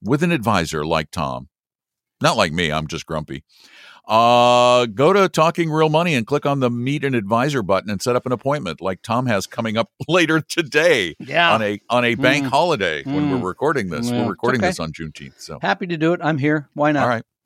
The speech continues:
Speaker 2: Chat it
Speaker 1: All
Speaker 2: up.
Speaker 1: right. You
Speaker 2: Yep.
Speaker 1: have anything else you wanna add?
Speaker 2: You know, I, I wanna add thank you. I wanna say thank you. I have a, a lot of gratitude. I had, I think, three calls on Saturday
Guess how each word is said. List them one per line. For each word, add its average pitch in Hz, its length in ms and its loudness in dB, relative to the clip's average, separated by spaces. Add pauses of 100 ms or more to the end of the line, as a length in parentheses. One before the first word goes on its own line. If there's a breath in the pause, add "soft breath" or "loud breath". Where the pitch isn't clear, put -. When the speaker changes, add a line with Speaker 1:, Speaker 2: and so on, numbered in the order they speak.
(180)
Speaker 2:
Chat 143 240 -2
it 131 80 0
Speaker 1:
All 117 60 2
Speaker 2:
up. 117 40 -2
Speaker 1:
right. 113 80 -10 (240)
You - 60 -4
Speaker 2:
Yep. - 60 4
Speaker 1:
have 113 100 2
anything 120 220 -2
else 120 180 0
you 131 60 -4
wanna 117 180 -2
add? 127 320 -2
Speaker 2:
You 214 160 0
know, 233 240 4
I, 175 220 0 (100)
I 170 140 4
wanna 202 340 2
add 160 380 0 (120)
thank 185 320 0
you. 110 220 -4
I 135 100 0
wanna 202 220 2
say 170 240 -2
thank 160 380 -2
you. 117 100 -4
I 139 120 0
have 156 120 0
a, 135 60 -6 (320)
a 139 80 0
lot 160 260 4
of 151 100 -2
gratitude. 143 640 0 (320 soft breath)
I 175 120 0
had, 180 380 2
I 143 80 -6
think, 151 260 -8
three 175 200 -6
calls 151 380 2
on 135 160 0
Saturday 147 640 -2